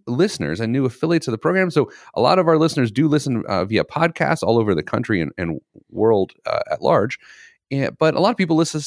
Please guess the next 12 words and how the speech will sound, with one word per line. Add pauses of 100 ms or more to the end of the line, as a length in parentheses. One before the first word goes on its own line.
to
in
the
state
of
Indiana,
where
we
have
several
different
affiliates.